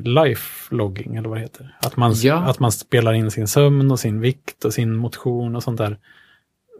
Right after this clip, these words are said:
Speaker 1: Ja,
Speaker 2: Precis.
Speaker 1: det kan man också undra sig, vad är syftet lite grann. Och att skriva upp vilka länder man har varit i eller, eller andra saker.
Speaker 2: Ja, ja.
Speaker 1: Det är liksom att man,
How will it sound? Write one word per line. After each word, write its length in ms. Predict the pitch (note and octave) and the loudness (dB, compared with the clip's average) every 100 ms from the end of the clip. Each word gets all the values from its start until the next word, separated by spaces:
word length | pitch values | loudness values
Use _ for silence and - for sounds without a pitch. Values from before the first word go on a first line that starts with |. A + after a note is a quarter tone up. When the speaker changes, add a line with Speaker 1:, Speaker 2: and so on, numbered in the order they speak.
| - | -8
Speaker 1:
Ja, 140 | C3+ | -4
Speaker 2:
Precis. 380 | C3+ D#3+ - C#3 | -2 -2 -4 0
Speaker 1:
det 80 | D#3 | 2
kan 100 | F3+ | 4
man 80 | F3+ | 2
också 140 | - | 2
undra 200 | F#3+ D#3+ | 2 2
sig, 300 | A2+ - - | 0 -4 -4
vad 120 | G#2+ G#2 | -4 -4
är 40 | |
syftet 460 | - A2+ - - B2+ | -6 -6 -8 -10 -6
lite 160 | B2+ | -2
grann. 220 | A#2+ A2+ | -2 -4
Och 240 | B2 A#2 - | -8 -6 -4
att 300 | A#2+ - - - _ - | -4 -6 -20 -20 _ -12
skriva 260 | - C3+ | 0 2
upp 180 | B2 - | 2 -2
vilka 160 | A#2+ C3 | -2 -2
länder 380 | B2 C#3+ D3+ D3 | 0 2 4 4
man 120 | C#3+ | 4
har 60 | |
varit 280 | A#2+ - - | 2 -2 -4
i 100 | B2 | -4
eller, 460 | A#2 A#2 A2+ A2+ - | -4 -4 -6 -8 -8
eller 160 | B2 | -4
andra 220 | A#2+ B2 C#3 | -2 0 -2
saker. 520 | B2+ G#2+ - A2+ A2 _ _ _ | -2 -6 -6 -6 -8 _ _ _
Speaker 2:
Ja, 180 | C3 E3+ | -4 0
ja. 220 | F#3 F#3+ | 2 2
Speaker 1:
Det 60 | C#3 | 4
är 20 | |
liksom 180 | D3 D3+ | 4 4
att 100 | D3 | 4
man, 300 | C3+ C3 A#2+ | 4 2 0